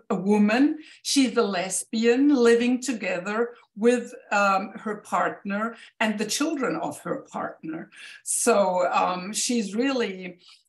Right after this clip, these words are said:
exceptional, although, um, I know she's not very much liked within the A F D. They wanted to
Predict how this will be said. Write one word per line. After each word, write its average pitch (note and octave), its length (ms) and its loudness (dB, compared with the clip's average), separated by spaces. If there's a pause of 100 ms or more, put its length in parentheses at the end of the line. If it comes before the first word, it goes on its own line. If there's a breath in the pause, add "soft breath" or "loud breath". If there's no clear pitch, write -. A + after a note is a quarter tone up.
(120)
exceptional, A#3 960 0
although, A3+ 800 0
um, G3 580 -2
I F#3+ 180 -2
know F#3 320 -6
she's F#3+ 320 -8
not F#3+ 200 0
very F#3+ 200 0
much D#3+ 320 -4
liked F3+ 500 -2
within B3 400 2
the C4 120 2
A A#3 340 -2
F - 100 -20
D. B3+ 300 -2
They F#3+ 160 -8
wanted G3+ 460 -6
to - 280 -6